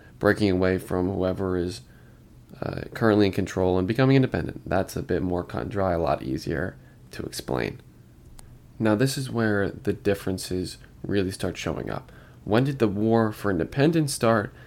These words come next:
and when did the American Revolution start? So for that, we're gonna dig deep onto a little bit more of the reasons for each of these conflicts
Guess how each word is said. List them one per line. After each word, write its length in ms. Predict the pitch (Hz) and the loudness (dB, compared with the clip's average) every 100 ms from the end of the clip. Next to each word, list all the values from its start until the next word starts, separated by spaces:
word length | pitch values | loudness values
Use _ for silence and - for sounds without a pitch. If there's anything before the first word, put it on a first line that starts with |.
| - - | -20 -4
and 120 | 101 | 2
when 100 | 104 | 4
did 100 | 101 | 4
the 80 | 98 | 2
American 360 | 92 90 - 92 | 2 0 0 -4
Revolution 500 | 92 - - - - | -4 -4 -6 -6 -10
start? 260 | - - - - - | -8 -8 -10 -20 -12
So 140 | - 107 | -4 0
for 80 | 110 | 2
that, 180 | 127 123 | 2 4
we're 80 | |
gonna 140 | 110 98 | 2 0
dig 500 | - 104 101 - - | 2 2 2 -2 -12
deep 340 | - 107 - - | -8 -8 -8 -8
onto 480 | 95 98 92 104 95 | -4 -4 -4 -4 -4
a 40 | |
little 260 | 95 101 101 | -2 -2 0
bit 300 | 101 98 - | -2 -4 -4
more 260 | 101 101 101 | -2 0 0
of 60 | |
the 300 | 95 92 82 - | -2 -4 -6 -8
reasons 680 | 98 110 120 113 98 95 98 - - - - | 0 2 4 2 0 0 -4 -12 -16 -18 -6
for 180 | 98 101 | 2 2
each 180 | 98 | 2
of 100 | 92 | 0
these 440 | 92 87 80 - - - - - - - - | 2 0 0 -6 -12 -20 -20 -20 -20 -20 -10
conflicts 720 | - 95 85 - - - - | -2 0 0 -4 -10 -10 -18